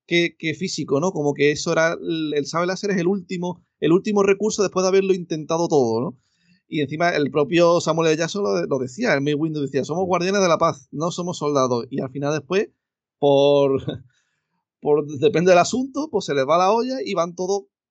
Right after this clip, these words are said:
diciendo como que ya no hay, no hay más tu tía, salimos todos y todos cargamos a pelear a saco y ni, ni dialogamos ni intentamos buscar otro camino. Entonces yo como, como que eso impacta, ¿no? Pasar de esos Jedi tan místicos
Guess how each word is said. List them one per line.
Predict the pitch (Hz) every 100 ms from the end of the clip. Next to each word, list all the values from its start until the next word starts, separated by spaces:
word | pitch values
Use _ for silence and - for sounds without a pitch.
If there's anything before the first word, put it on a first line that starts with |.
| _
diciendo | 180 139 160 151
como | 147
que | 147
ya | 147
no | 180 185
hay, | 185 190 190 180
no |
hay | 180
más | 180
tu | - 175
tía, | 202
salimos | 208 151 165 180
todos | - 196 214
y | 175
todos | 147 175 185 -
cargamos | 175 165 165 190 214 349 392 _ _
a | 143 143
pelear | 143 135 160
a |
saco | - 185 220 214
y | 180
ni, | 160 151 143
ni | 151 151
dialogamos | 139 131 127 160 196
ni | 190
intentamos | 175 165 151 165
buscar | 170 160 160 180
otro | 165 165
camino. | 151 143 156
Entonces | 135 147 143
yo | 165
como, | 175 170
como | 170 165
que | 143
eso | 147 170 170 _ _ _ _
impacta, | 175 151 - 240 -
¿no? | 151 160
Pasar | 131 151 175
de | 185 190
esos | 190
Jedi | 180 185 175 139 131
tan | 156 175 185 254 - _ -
místicos | 185 220 - 196 202 233